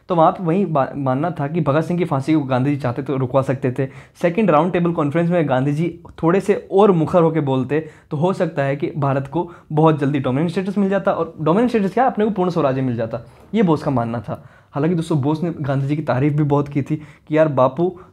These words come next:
तुसी ग्रेट हो यार, महिलाओं को तुम, आ, तुमने आंदोलन में जोड़ दिया, तुमने जो नमक यात्रा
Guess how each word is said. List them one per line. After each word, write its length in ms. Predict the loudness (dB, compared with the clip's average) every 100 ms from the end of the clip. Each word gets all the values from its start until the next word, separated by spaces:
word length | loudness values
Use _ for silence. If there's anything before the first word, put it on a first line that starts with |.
| -10
तुसी 220 | -8 -4
ग्रेट 380 | -2 2 2 0
हो 120 | 0
यार, 140 | 0 0
महिलाओं 400 | 2 2 2 2
को 100 | 0
तुम, 220 | 0 -2 -2
आ, 140 | -2 -2
तुमने 360 | -2 0 2
आंदोलन 340 | 2 2 2 0
में 100 | 0
जोड़ 200 | -2 -2
दिया, 220 | -4 -6 -8 _ _
तुमने 300 | -2 2 2
जो 180 | 2 0 0
नमक 380 | 2 2 2 0
यात्रा 340 | 0 2 0